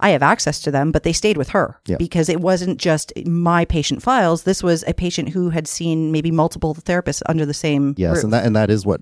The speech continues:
Speaker 2: what happens a lot. So that's why I think we, we need to see these better contracts made where there is a clause to define
Speaker 1: Mm-hmm.
Speaker 2: who is. Not, not wait until termination happens and you're like, "Okay, I gotta take my files," and the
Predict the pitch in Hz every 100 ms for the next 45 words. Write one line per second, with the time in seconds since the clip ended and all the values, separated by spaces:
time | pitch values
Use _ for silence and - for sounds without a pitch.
0 | - 101 - 92 123 107 85 - - 104
1 | 98 98 90 _ _ _ _ _ _ _
2 | - - 113 104 113 107 117 107 87 104
3 | 104 110 107 113 117 120 104 90 101 -
4 | 101 101 87 - 95 - 90 92 90 -
5 | - - _ _ 113 104 107 113 110 110
6 | 98 - 98 - - - _ - _ _
7 | - - 185 101 - 147 107 104 107 117
8 | - - 117 - 110 147 - - _ 110
9 | 117 120 107 - 101 95 - 95 101 101
10 | 87 85 95 87 - - 90 87 87 90
11 | 87 - - 107 110 113 98 92 123 95
12 | 87 - 98 92 92 90